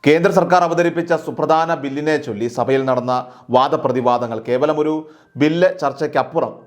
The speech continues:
ഭരണഘടനയെയും ജനാധിപത്യത്തെയും സംബന്ധിച്ച ആഴമേറിയ ചോദ്യങ്ങളാണ് ഉയർത്തുന്നത്.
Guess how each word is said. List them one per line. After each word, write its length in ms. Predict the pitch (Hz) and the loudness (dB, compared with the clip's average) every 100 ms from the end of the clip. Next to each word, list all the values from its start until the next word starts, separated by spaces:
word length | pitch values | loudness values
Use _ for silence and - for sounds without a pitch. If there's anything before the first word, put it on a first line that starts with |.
| - | -6
ഭരണഘടനയെയും 760 | 131 135 139 143 143 143 139 117 | -4 0 0 0 0 -2 -4 -4
ജനാധിപത്യത്തെയും 760 | 123 139 147 143 139 135 139 | 0 2 0 -6 -4 -4 -4
സംബന്ധിച്ച 440 | 135 127 127 127 123 117 - - - | -4 -4 -4 -2 -2 -2 -6 -20 -2
ആഴമേറിയ 580 | 123 147 165 160 156 156 | 2 4 4 4 4 2
ചോദ്യങ്ങളാണ് 720 | 151 131 135 147 135 104 98 | 0 0 2 2 2 0 -4
ഉയർത്തുന്നത്. 640 | 110 101 - - - _ | -8 -8 -8 -20 -20 _